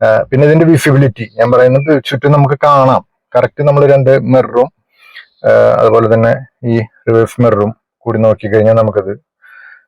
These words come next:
അത് വളരെയധികം ക്ലിയർ ആയിട്ടെല്ലാം കാണും. പിന്നെ ഞാൻ ഈ വണ്ടി മേടിച്ച് ഒരു തരത്തിലുള്ള എക്സ്ട്രാ ഫിറ്റിംഗ്സും നടത്തിയതിൽ പറയാൻ പറ്റില്ല. കാരണം,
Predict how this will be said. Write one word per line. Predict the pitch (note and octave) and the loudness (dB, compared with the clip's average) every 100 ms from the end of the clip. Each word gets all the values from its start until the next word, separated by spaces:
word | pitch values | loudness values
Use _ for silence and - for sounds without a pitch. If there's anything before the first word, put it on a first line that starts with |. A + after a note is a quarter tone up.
| _ | _
അത് | A2 G#2 | -2 0
വളരെയധികം | G#2 A2 A2+ B2 B2+ B2 B2+ - _ _ _ _ _ - | 2 2 2 2 2 0 -2 -6 _ _ _ _ _ -4
ക്ലിയർ | A#2 A#2 | 0 2
ആയിട്ടെല്ലാം | B2+ A#2+ C3+ B2 A2+ | 2 2 0 2 2
കാണും. | A#2+ A2 - _ _ _ _ - - - - _ | 0 -2 -6 _ _ _ _ -20 -20 -20 -20 _
പിന്നെ | C#3+ D#3+ | -2 2
ഞാൻ | E3+ F#3 | 2 4
ഈ | G#3 | 2
വണ്ടി | G#3+ G3 | 2 2
മേടിച്ച് | G3+ F#3 F#3+ | 2 0 2
ഒരു | F3+ | 2
തരത്തിലുള്ള | G3+ G3+ F#3+ G#3 A3 | 2 2 0 2 0
എക്സ്ട്രാ | - - F#3 F#3 | -2 -2 2 2
ഫിറ്റിംഗ്സും | D#3+ F#3+ F3+ G3 G3 | 0 -2 0 0 0
നടത്തിയതിൽ | F#3+ F3+ F#3 F3 E3+ | 0 0 0 2 2
പറയാൻ | F3+ F3+ C#3+ | 2 2 2
പറ്റില്ല. | C#3 G#2+ F#2+ | 0 -2 0
കാരണം, | G2+ G#2+ A#2+ | 0 0 -4